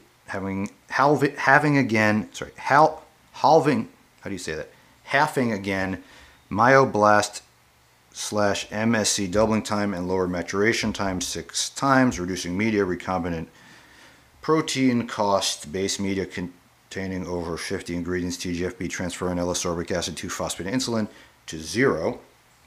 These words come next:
and increasing total volume density to a hundred percent, which is biologically implausible. But unlike C E Delft twenty twenty-one, Risner et al. twenty twenty do acknowledge this.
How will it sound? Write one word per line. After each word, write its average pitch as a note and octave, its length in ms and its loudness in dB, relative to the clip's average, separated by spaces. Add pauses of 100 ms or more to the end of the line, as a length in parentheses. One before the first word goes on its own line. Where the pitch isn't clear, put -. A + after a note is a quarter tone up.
(1400)
and C3+ 120 0
increasing D3 400 2
total E3 280 6
volume G#2 300 2
density D#2+ 340 -6
to C#3 100 2
a G#2 60 2
hundred E2 200 -2
percent, - 640 -6
which - 220 -16
is - 100 -14
biologically D2+ 720 -10
implausible. F2 680 2 (1300)
But - 240 -4 (1040)
unlike A2 640 6 (640)
C - 260 -2
E F#2 220 -4
Delft G2 480 2
twenty F2+ 200 -6
twenty-one, B2+ 640 4
Risner G2+ 420 4
et F#2+ 40 4
al. E2+ 460 4
twenty E2+ 240 -6
twenty F#2 320 -2
do D#2 400 -4
acknowledge D2 540 -10
this. - 320 -16